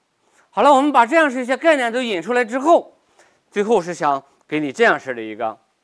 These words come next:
还有这么多的概念，别着急啊，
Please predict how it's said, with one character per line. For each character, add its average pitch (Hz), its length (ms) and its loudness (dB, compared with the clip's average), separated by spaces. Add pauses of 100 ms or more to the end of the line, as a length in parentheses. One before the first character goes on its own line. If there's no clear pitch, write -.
(4000)
还 165 220 -16
有 135 120 -10
这 135 100 -14
么 120 120 -14
多 107 120 -16
的 104 80 -18
概 110 200 -14
念， 90 120 -20 (320)
别 127 140 -8
着 131 140 -8
急 117 180 -14
啊， 143 200 0